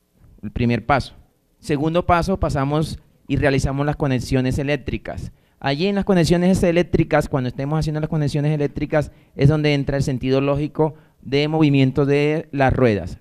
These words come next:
Es decir, en cualquier momento las dos ruedas giran a la, a la derecha, o en cualquier momento pueden girar a la izquierda, o una puede girar a la derecha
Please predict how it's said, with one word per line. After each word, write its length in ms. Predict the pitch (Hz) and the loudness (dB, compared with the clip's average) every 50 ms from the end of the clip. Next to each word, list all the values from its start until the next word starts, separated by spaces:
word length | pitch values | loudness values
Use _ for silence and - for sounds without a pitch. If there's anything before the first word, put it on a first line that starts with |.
| _ - | _ -8
Es 100 | 120 127 | -2 0
decir, 500 | 143 - 170 160 143 127 - - - _ - | 2 2 2 2 0 -2 -6 -8 -16 _ -8
en 360 | - 143 127 127 127 123 120 - | -6 -4 -4 -4 -4 -6 -6 -2
cualquier 280 | - 131 - 156 143 | -2 -2 -2 -2 -6
momento 400 | 151 160 160 156 156 143 160 160 | -4 -4 -2 -2 -2 -2 -2 -2
las 180 | 151 139 135 123 | -2 -2 -2 0
dos 140 | 143 143 139 | 0 0 2
ruedas 420 | 147 151 143 143 143 135 127 - - _ - | 2 2 2 2 0 -2 -4 -8 -14 _ -6
giran 320 | - 139 139 143 139 143 | -4 -2 -2 0 0 0
a 20 | 151 | 0
la, 160 | 156 160 160 | 0 0 -2
a 140 | 156 - 139 | -4 -6 -6
la 120 | 139 139 | -4 -2
derecha, 540 | 143 151 160 170 156 - - 170 180 160 - - _ _ - - - - _ _ _ _ _ _ _ _ | -2 0 2 0 0 0 0 -2 -2 -4 -8 -16 _ _ -20 -20 -20 -20 _ _ _ _ _ _ _ _
o 100 | - - | -14 -10
en 100 | 131 127 | -10 -10
cualquier 280 | 113 131 120 - 139 131 | -8 -8 -8 -8 -8 -6
momento 420 | 135 139 143 139 135 131 139 139 | -6 -4 -4 -4 -4 -4 -6 -6
pueden 220 | - - 139 127 127 | -4 -4 -4 -4 -4
girar 340 | 135 127 131 127 127 135 - | -4 -2 -2 -2 -4 -4 -6
a 120 | - 117 127 | -6 -6 -6
la 60 | 139 | -4
izquierda, 640 | 143 - - 165 160 147 147 160 160 147 - _ _ _ _ _ _ _ _ _ _ _ _ _ _ _ _ | -4 -4 0 0 2 2 2 2 0 -2 -6 _ _ _ _ _ _ _ _ _ _ _ _ _ _ _ _
o 400 | - 175 175 185 196 180 - - - | 6 6 6 6 4 0 -6 -12 -8
una 340 | 147 147 160 156 160 165 165 | -4 -2 -2 -2 -2 -6 -8
puede 300 | - - 160 147 147 147 | -6 -2 0 2 2 2
girar 280 | 151 147 143 143 139 135 | 2 0 0 0 0 0
a 60 | 127 | 0
la 120 | 127 131 | -2 -2
derecha 500 | 139 147 160 175 156 - - 175 180 170 | -2 -2 -2 -2 -2 -2 -2 -2 -2 -6